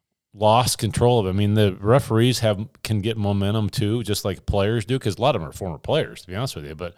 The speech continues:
um, they just kinda, you kinda snowballed on them, and that touchdown that they, you know, where you, you point, you posted on Twitter where the one referee comes in and signals touchdown,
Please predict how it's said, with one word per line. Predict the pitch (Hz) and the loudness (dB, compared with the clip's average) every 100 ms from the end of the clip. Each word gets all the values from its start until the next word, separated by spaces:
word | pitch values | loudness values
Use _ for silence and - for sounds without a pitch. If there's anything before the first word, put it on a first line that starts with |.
| _ _ _ _ _ 104 | _ _ _ _ _ -4
um, | 98 90 80 - - _ _ _ _ _ 92 | -2 -2 -6 -14 -20 _ _ _ _ _ _
they | 107 160 | 2 2
just | 131 - - _ | 2 -2 -4 _
kinda, | - 110 107 87 - _ | -2 0 0 -2 -12 _
you | 113 104 | -8 -4
kinda | - 139 - | -2 0 0
snowballed | - 117 139 123 127 110 | 2 2 4 4 2 2
on | 98 | 2
them, | 107 139 107 | 0 0 -2
and | 98 127 | -4 -4
that | 185 - _ | -4 -8 _
touchdown | - 143 - 110 92 87 | 0 0 0 -4 -4 -4
that | 90 85 | -6 -4
they, | 98 | -2
you | 110 107 - - 101 | -2 -4 -14 -4 -2
know, | 95 92 | 0 0
where | 87 95 | -2 -2
you, | 123 - 120 | -2 -2 -4
you | 131 | -2
point, | - 117 113 | -2 -2 -4
you | 123 | -8
posted | 120 _ 120 123 - | -8 _ -4 -4 -4
on | 95 | -6
Twitter | - 117 120 | -4 -2 -2
where | 104 | -2
the | 87 80 - _ _ _ _ | -4 -6 -10 _ _ _ _
one | - 143 165 | 2 4 6
referee | 135 117 120 113 | 6 4 0 -2
comes | - 120 113 85 | -2 -2 -2 -2
in | 104 113 117 - _ _ - | -2 -2 -4 -10 _ _ -8
and | 107 | -6
signals | - - 156 165 147 - | -2 2 2 2 -2 0
touchdown, | 131 139 - 98 78 76 90 | 0 0 -2 -6 -6 -10 -14